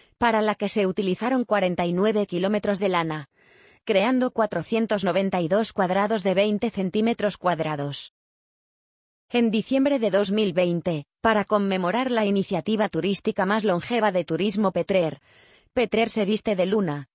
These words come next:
se creó la Noche Estrellada de Vincent Van Gogh. La lana utilizada alcanzó los cuarenta y nueve kilómetros,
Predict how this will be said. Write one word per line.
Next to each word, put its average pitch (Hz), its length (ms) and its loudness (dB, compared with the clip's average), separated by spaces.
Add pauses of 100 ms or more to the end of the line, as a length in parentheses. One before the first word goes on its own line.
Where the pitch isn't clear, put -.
se - 220 -2
creó 208 260 2
la 233 120 -2
Noche 214 340 -2
Estrellada 190 540 0
de 175 120 0
Vincent 202 480 0
Van 165 240 0
Gogh. 143 300 -2 (460)
La 220 180 2
lana 269 260 2
utilizada 214 640 0
alcanzó 185 460 -2
los 208 200 0
cuarenta 190 420 0
y 175 80 -2
nueve 208 320 2
kilómetros, 160 760 -4